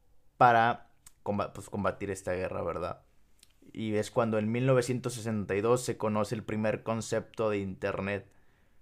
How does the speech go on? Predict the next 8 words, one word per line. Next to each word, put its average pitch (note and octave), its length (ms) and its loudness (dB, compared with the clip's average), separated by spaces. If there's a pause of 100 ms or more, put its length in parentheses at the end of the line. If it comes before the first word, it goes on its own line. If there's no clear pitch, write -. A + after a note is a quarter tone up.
(220)
una A2 840 0
comunicación G#2+ 1000 2
descentralizada G#2 960 2
de A2 100 4
una A2 180 2
red A2+ 340 2 (540)
por G#2+ 200 0
medio G#2 640 0